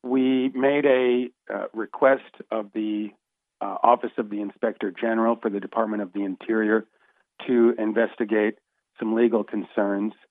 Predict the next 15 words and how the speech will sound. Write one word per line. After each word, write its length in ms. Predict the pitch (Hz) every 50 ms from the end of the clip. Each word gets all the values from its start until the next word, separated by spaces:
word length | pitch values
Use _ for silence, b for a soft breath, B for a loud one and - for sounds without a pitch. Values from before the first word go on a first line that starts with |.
| _ - -
and 420 | 123 113 110 113 113 113 110 104 - - _ -
we 160 | 127 131 131 120
have 140 | 127 117
been 360 | 110 120 117 117 113 117 123 - _ _ _ -
forced 360 | - 120 120 117 - - _ - -
to 440 | - 113 113 113 113 113 117 123 - -
arrive 460 | 120 110 107 110 113 110 110 110 107
at 120 | 110 -
the 60 | - 98
position 600 | - 113 98 - 131 123 117 - - 107 107 104
where, 280 | 104 104 101 104 92
until 360 | 92 90 - - - 127 120
the 100 | 110 113 - -
shutdown 400 | - 110 101 - 104 104 101 101 - -
ends 340 | 120 117 113 107 107 104